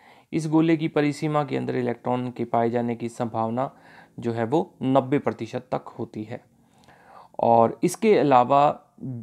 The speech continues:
वह स्थान जहाँ पर इलेक्ट्रॉन के पाए जाने की संभावना जो है वो बिल्कुल ज़ीरो होती है या शून्य होती है, उसको नोड कहा जाता है, नोडल सतह या नोड कहा जाता है।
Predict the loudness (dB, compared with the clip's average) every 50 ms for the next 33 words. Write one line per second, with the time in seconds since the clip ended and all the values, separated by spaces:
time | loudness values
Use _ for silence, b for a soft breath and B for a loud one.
0 | -10 -10 -8 -4 -4 -2 0 -2 -2 -2 -2 0 0 2 2 2 2 0 0 0
1 | 0 0 0 0 2 2 2 0 0 0 -2 -2 -2 -2 -2 -2 0 0 0 0
2 | 0 0 -2 -2 -2 -4 -6 -6 -8 -6 -6 -6 -4 -4 -4 -4 -2 -2 0 2
3 | 2 0 2 2 0 -2 -2 -4 -8 -10 _ -8 -6 -4 -4 -4 -4 -2 -4 -4
4 | -4 -4 -4 -4 -4 -2 -2 -2 0 0 2 2 0 0 -2 -4 -6 -6 -4 -4
5 | -4 -2 -4 -4 -6 -6 -8 -6 -4 -2 -2 -2 -4 -4 -6 -6 -6 -4 -4 -4
6 | -6 -6 B B B B B B B B B B -6 -6 -4 0 2 2 2 2
7 | 2 2 4 4 4 4 4 2 0 -6 -8 -8 -10 -12 -12 -12 -12 -14 -16 -16
8 | -16 -18 _ -8 -4 -2 -2 0 0 -2 -2 -4 -6 -8 -6 -4 -4 -2 -2 -2
9 | -2 -2 -2 -4 -8 b b b b b b b b -2 0 0 0 0 -2 -6
10 | -8 -8 -8 -10 -10 -12 -14 -16 -18 -18